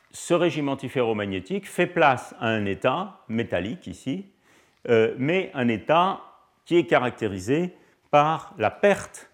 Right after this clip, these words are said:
euh, de poids spectral dans toutes les spectroscopies pratiquement qu'on peut faire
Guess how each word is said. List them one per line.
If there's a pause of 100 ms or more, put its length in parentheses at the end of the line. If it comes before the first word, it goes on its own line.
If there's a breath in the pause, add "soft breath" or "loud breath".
(580 soft breath)
euh,
de
poids
spectral
dans
toutes
les
spectroscopies
pratiquement
qu'on
peut
faire